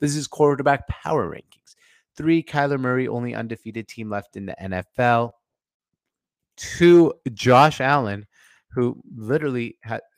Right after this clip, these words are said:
uh, the Bills have the number one scoring offense and the number one scoring defense in the N F L, number one, Tom Brady.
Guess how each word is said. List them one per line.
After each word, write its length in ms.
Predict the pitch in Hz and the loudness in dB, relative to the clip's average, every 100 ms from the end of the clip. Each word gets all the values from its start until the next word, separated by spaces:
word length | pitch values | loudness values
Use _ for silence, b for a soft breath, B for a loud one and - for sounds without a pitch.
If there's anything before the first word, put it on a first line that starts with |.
| 117 | -10
uh, 80 | 104 | -8
the 100 | 98 | -6
Bills 280 | 95 139 | -4 -2
have 100 | 147 | -4
the 80 | 120 | -6
number 220 | 104 113 | -6 -2
one 180 | 131 127 | -2 -4
scoring 400 | 123 - 120 113 | -8 -8 -6 -6
offense 440 | - 117 127 156 139 | 0 0 0 -6 -8
and 80 | 98 | -10
the 80 | |
number 180 | 98 104 | -8 -6
one 140 | 110 104 | -6 -6
scoring 260 | - 101 | -8 -8
defense 400 | 92 117 117 113 | -8 -12 -10 -10
in 80 | 113 | -10
the 60 | 107 | -8
N 100 | 110 | -8
F 120 | 107 | -8
L, 100 | 104 | -8
number 220 | 110 104 | -8 -12
one, 160 | 87 85 | -12 -14
Tom 240 | - 78 | -18 -20
Brady. 340 | 80 78 85 | -16 -14 -14